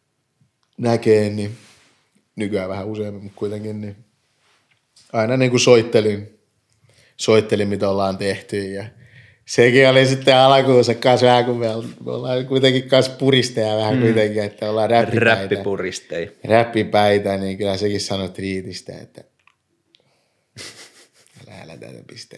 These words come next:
Speaker 1: vittu. <laughs> Älä tätä pistä vittu. Tätä ei ole hyvä vittu." <laughs> Ja mäkin olin vähän silleen, ja se oli vähän paha paikka mulle, koska mäkin olin vähän sen kanssa, että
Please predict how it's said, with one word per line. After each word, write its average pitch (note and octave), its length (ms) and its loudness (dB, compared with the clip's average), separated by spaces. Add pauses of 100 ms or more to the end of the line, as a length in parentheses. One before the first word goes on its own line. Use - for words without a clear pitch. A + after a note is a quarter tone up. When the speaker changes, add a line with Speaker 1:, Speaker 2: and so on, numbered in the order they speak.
(100)
Speaker 1:
vittu. - 340 -20
<laughs> - 220 2 (300)
Älä D#3+ 160 2
tätä C#3 260 -2
pistä A2+ 360 -14
vittu. A2 140 -10 (580)
Tätä G2 320 -2
ei F2+ 80 -4
ole - 100 -8
hyvä - 280 -8
vittu." - 300 0
<laughs> A#3+ 920 2 (520)
Ja D3 60 4
mäkin D3+ 340 6
olin C#3+ 120 6
vähän C#3+ 240 6
silleen, C#3 340 6
ja C3 80 4
se C#3+ 80 2
oli C3+ 180 2
vähän C#3+ 200 4
paha D3 220 4
paikka D3 400 2
mulle, B2+ 220 2
koska B2+ 260 -4
mäkin C3+ 300 2
olin A2+ 120 2
vähän A2+ 180 0
sen A#2 220 0
kanssa, A2 320 0
että G#2+ 240 -6